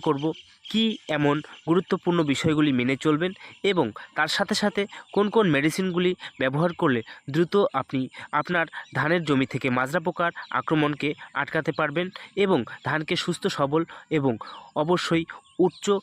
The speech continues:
ফলনশীল গড়ে তুলতে পারবেন। তো মূলত মাজরা পোকার আক্রমণ আমরা ধান ক্ষেতের মধ্যে দুটি সময় লক্ষ্য করতে পারি। প্রথমত আমাদের ধান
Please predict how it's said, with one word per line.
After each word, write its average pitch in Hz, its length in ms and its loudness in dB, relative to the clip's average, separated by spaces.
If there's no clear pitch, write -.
ফলনশীল 151 560 2
গড়ে 123 220 2
তুলতে 123 300 0
পারবেন। 104 280 -4
তো - 80 0
মূলত 220 280 4
মাজরা 135 300 2
পোকার 175 280 2
আক্রমণ 156 320 0
আমরা 127 200 0
ধান 147 200 0
ক্ষেতের 185 320 2
মধ্যে 180 240 2
দুটি 165 280 0
সময় 190 260 4
লক্ষ্য 127 260 0
করতে 139 280 -2
পারি। 127 180 0
প্রথমত 214 440 2
আমাদের 160 260 4
ধান 143 160 0